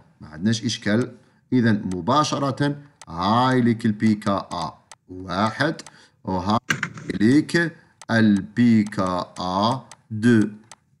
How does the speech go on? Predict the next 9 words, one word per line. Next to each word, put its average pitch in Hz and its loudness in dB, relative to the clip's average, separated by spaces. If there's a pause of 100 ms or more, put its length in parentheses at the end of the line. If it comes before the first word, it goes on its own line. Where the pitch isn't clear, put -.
(560)
خلاص. - -8 (240)
إذن 175 4 (180)
البرولين 202 4 (300)
الشكل 170 0
نتاعو 139 4
باش 139 2
ما 151 4
نغلطوش 127 2
فيه 117 4